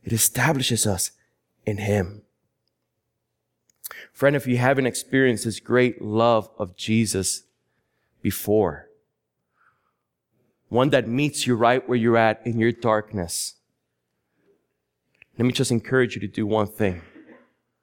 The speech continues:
Will you trust him? Will you trust him to reveal himself to you? It's gonna cause you to, to turn from what you really thought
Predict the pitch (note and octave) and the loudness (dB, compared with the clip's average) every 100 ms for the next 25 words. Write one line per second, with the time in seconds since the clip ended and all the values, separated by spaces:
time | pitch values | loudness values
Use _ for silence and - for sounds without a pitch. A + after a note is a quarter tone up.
0 | _ _ _ _ _ _ - - B2+ - | _ _ _ _ _ _ -8 -6 -4 -2
1 | A#2+ - - A2+ A2+ _ _ _ _ _ | -2 -2 -6 -8 -12 _ _ _ _ _
2 | _ _ _ _ _ _ _ _ _ _ | _ _ _ _ _ _ _ _ _ _
3 | _ _ - G#2+ B2 C#3+ - - B2+ - | _ _ -4 0 2 0 -2 -2 -2 -4
4 | - A#2+ F#2 - _ _ _ _ - A2+ | -2 -2 -2 -10 _ _ _ _ -4 -2
5 | G2+ G2 B2 A#2+ G2 F2+ _ _ A#2 G#2 | -2 0 2 4 0 -4 _ _ -6 -2
6 | - - B2+ G#2+ F2+ - _ _ - A2 | 0 2 2 0 -4 -14 _ _ -14 -8
7 | G2 G#2 A2+ A2 _ _ _ _ _ _ | 0 2 2 -2 _ _ _ _ _ _
8 | _ _ _ - E3 D#3+ B2+ - C#3+ C#3+ | _ _ _ -2 0 0 -2 0 0 2
9 | C#3 A#2+ G#2 - _ _ _ - C#3 - | 0 0 -2 -6 _ _ _ -6 -4 -2
10 | - D#3+ D3 A2 - - _ _ _ _ | 0 2 2 0 -8 -20 _ _ _ _
11 | _ _ _ _ _ _ _ _ _ _ | _ _ _ _ _ _ _ _ _ _
12 | - D#3 D#3 D3+ D#3 F3+ F3 G3 F3+ - | -2 2 2 2 2 2 4 4 4 -2
13 | - E3+ B2+ - | 2 4 4 0